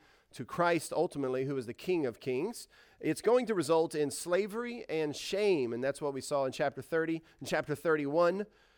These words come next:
verse one is where I'm gonna read today. Thirty-one, verse one captures the warning. "Woe to those who go down to Egypt for help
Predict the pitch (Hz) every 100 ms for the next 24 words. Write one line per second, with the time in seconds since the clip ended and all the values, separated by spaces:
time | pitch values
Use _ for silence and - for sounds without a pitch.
0 | _ _ _ 113 156 185 - 135 131 139
1 | 135 127 139 123 131 131 127 104 113 147
2 | 147 - 120 120 120 139 - 160 160 156
3 | 151 135 151 - 127 117 127 - - -
4 | 180 147 - 175 135 151 143 139 110 101
5 | 101 _ _ _ _ _ _ _ _ _
6 | _ _ _ _ _ - 123 185 220 -
7 | 214 175 180 170 165 151 147 131 139 160
8 | 170 196 139 147 135 143 - - 156 135
9 | 104 95